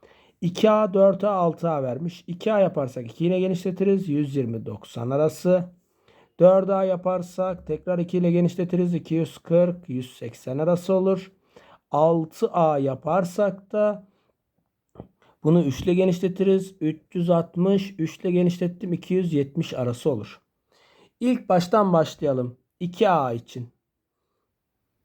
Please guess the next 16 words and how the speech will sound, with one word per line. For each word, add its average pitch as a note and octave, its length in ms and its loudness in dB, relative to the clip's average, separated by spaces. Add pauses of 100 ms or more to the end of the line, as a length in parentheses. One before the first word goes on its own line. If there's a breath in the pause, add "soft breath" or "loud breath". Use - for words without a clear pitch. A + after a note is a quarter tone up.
(720 soft breath)
İki G3 320 0
A E3+ 140 4
dediğimiz D#3+ 500 0
ifade E3+ 800 -2
cos G#3+ 360 0
iki D3+ 260 -2
A A#2 200 -2
diyor. F#3 220 -2
Kosinüs G3+ 680 0
iki F#3 280 2
A'da F3+ 260 2
doksan F3+ 480 0
ile D3 80 0
iki, C#3 260 -6
yüz D#3 460 -2
yirmi, F3 440 2